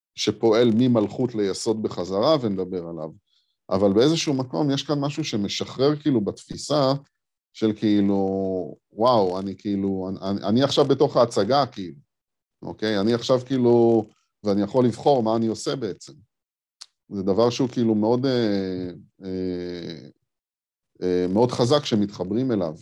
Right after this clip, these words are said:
אוקיי? כי זה, כי זה משחרר, משחרר אותנו קצת מ-, מתבניות שמונעות מאיתנו לפעול ולהביע את עצמנו, ומביא אותנו למקום שאנחנו מבינים את התבנית שאנחנו חיים בה,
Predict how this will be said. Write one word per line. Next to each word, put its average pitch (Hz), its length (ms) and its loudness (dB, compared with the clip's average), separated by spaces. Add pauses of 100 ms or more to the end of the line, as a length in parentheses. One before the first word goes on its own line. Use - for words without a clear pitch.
(240)
אוקיי? 110 400 -10
כי 90 160 -14
זה, 90 280 -4 (500)
כי 95 140 -4
זה 98 100 0
משחרר, 135 920 2 (540)
משחרר 101 440 -2
אותנו 120 380 2
קצת 120 320 0 (120)
מ-, 104 540 -2 (1040)
מתבניות 113 920 4
שמונעות 107 600 0
מאיתנו 110 440 0
לפעול 95 640 2
ולהביע 92 500 -2
את 90 120 -12
עצמנו, 92 720 -8 (580)
ומביא 104 440 4
אותנו 131 380 4
למקום 147 600 2
שאנחנו 113 1000 -2
מבינים 120 440 2
את 185 80 -4
התבנית 117 440 2
שאנחנו 104 360 -4
חיים 85 360 -10
בה, 85 160 -8